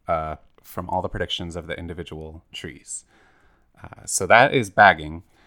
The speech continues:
Now, something you can do on top of bagging is called random forest.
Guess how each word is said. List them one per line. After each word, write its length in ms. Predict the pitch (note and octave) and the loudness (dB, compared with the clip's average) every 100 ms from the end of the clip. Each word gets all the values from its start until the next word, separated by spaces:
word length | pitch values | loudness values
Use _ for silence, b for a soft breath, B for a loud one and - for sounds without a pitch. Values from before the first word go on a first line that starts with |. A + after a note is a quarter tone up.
| b - | b 0
Now, 320 | F2+ F2 - | 2 2 0
something 320 | - C#3+ C#3 | 0 2 2
you 140 | A#2+ A2 | 2 0
can 100 | G2+ | 0
do 220 | G2 F2+ | 2 2
on 140 | F2 | 2
top 220 | - D3+ | 4 4
of 140 | C3 F2+ | 4 2
bagging 540 | E2 D#2+ E2 E2+ G#2 - - | 2 2 -2 -12 -14 -16 -8
is 220 | E2+ D#2 | -6 -6
called 420 | - F2+ E2 E2 - | -6 -2 -2 -2 -8
random 340 | F#2 F2+ E2+ | -10 -8 -10
forest. 760 | D#2 - A#2+ E2 A#2+ - - | -8 4 6 6 2 -4 -6